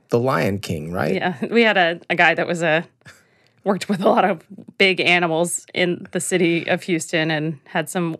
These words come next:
Speaker 2: w-, wild animals in his backyard, but, um,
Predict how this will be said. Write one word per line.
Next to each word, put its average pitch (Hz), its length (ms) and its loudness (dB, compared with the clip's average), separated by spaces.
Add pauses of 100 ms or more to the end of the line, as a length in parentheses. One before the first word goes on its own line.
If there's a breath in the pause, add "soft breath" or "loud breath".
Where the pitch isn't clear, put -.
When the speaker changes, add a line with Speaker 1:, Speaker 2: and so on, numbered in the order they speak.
Speaker 2:
w-, 170 240 -8
wild 165 300 4
animals 160 400 0
in 156 80 0
his 165 120 -2
backyard, 156 640 0
but, 165 240 0 (840 soft breath)
um, 180 360 4